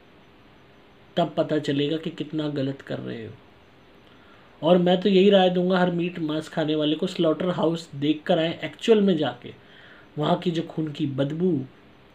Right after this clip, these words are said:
वहाँ की चीखें, लाशों के टुकड़े, कटे हुए सर जानवरों के,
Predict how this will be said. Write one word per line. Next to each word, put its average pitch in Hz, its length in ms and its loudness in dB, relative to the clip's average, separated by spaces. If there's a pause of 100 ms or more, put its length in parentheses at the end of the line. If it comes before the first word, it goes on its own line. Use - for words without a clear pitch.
(100)
वहाँ 156 180 0
की 156 180 -8
चीखें, 185 680 0 (500)
लाशों 160 380 4
के 160 140 -2
टुकड़े, 180 640 4 (640)
कटे 180 240 6
हुए 170 160 4
सर 202 280 8
जानवरों 170 500 2
के, 139 200 -10